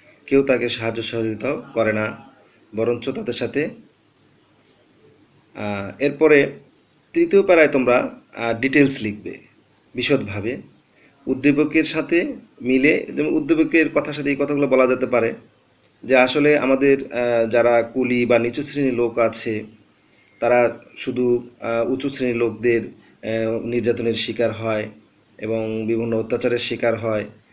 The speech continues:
আহ, তারা, আহ, সঠিক তাদের, তাদের প্রতি ন্যায় বিচার করা হয় না, অথচ তাদের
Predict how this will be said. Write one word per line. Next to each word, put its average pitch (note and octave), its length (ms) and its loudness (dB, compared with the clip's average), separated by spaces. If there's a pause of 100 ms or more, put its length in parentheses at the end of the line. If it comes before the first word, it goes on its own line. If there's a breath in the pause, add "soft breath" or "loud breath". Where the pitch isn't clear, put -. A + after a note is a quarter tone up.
(260 soft breath)
আহ, G#2+ 260 -6
তারা, A#2 240 4
আহ, G#2+ 640 -6
সঠিক B2 420 -4 (140)
তাদের, A2+ 240 -2
তাদের A2+ 200 -2
প্রতি A2+ 140 -6
ন্যায় A2+ 260 0
বিচার A2+ 280 -2
করা A2 220 -4
হয় G#2+ 220 -6
না, G#2+ 160 -4
অথচ A#2 220 -6
তাদের A#2 420 2